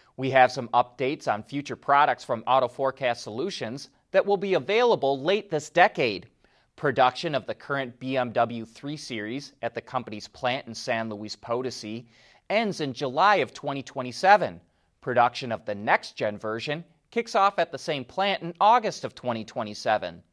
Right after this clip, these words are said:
Mustang fans are gonna have to wait a while for the next-gen model. It doesn't go into production until December of twenty twenty-eight at Ford's Flat Rock, Michigan plant. And Lincoln begins production of the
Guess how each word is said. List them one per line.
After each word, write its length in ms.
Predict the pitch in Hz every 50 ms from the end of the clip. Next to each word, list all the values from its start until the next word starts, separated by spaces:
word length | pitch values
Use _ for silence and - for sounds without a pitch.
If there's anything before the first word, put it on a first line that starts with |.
| _ _ _ _ _ _ _ _ _ -
Mustang 420 | 135 147 151 - - 156 139 135
fans 380 | - - 135 127 131 147 139 139
are 60 | 117
gonna 140 | 127 120 110
have 220 | 113 127 120 -
to 60 | - 117
wait 220 | 104 117 120 117
a 40 | 113
while 300 | 104 104 104 113 135 123
for 160 | - 139 120
the 80 | 104 104
next-gen 500 | 104 107 117 - - - - 110 98 98
model. 520 | 104 113 131 139 110 92 98 113 - _ _ _ _ -
It 120 | 185 185
doesn't 280 | 208 202 180 190 180 143
go 220 | - 160 170 170
into 180 | 156 139 143 117
production 560 | - 117 - 151 175 196 - - 143 110 - -
until 260 | 131 127 - 135 143
December 560 | 120 127 113 - - 202 208 123 127 170 127
of 80 | 117 101
twenty 360 | - - - 160 151 147 135
twenty-eight 840 | - - - 147 131 120 113 - - 175 220 214 170 160 - _ _ _ _ _ _ -
at 260 | 143 151 - - _
Ford's 280 | - 208 214 196 175 -
Flat 420 | - - - 190 214 226 233 - -
Rock, 280 | 165 160 156 170 - -
Michigan 460 | 165 214 247 - - 160 160 135 113
plant. 400 | - - - 123 113 101 87 - _ _ _ _ _ _ _ _ _ _ -
And 160 | 127 135 131
Lincoln 380 | 139 170 220 247 233 254 233 185
begins 340 | 143 135 120 156 156 156 -
production 600 | - - 131 107 131 123 139 - - - 151 135
of 160 | 123 104 98
the 160 | - 120 -